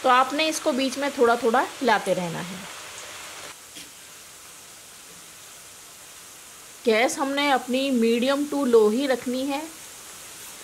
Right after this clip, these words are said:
अगर आपकी जो फ्लेम है ना वो हाई होगी तो ये इतने क्रिस्पी नहीं बनेंगे, इतने खस्ता नहीं बनेंगे।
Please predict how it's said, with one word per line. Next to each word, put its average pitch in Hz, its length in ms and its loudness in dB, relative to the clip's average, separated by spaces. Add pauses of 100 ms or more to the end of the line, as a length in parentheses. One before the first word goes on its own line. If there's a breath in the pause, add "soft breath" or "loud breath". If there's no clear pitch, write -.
(160 loud breath)
अगर 269 200 4
आपकी 311 240 2
जो 339 140 4
फ्लेम 277 300 2
है 330 100 -2
ना 370 120 2
वो 240 140 4
हाई 240 280 2
होगी 294 340 2 (400)
तो 294 140 6
ये 294 140 4
इतने 294 280 -2
क्रिस्पी 269 420 -2
नहीं 254 260 2
बनेंगे, 269 380 4
इतने 269 240 -2
खस्ता 254 400 0
नहीं 220 260 2
बनेंगे। 262 460 2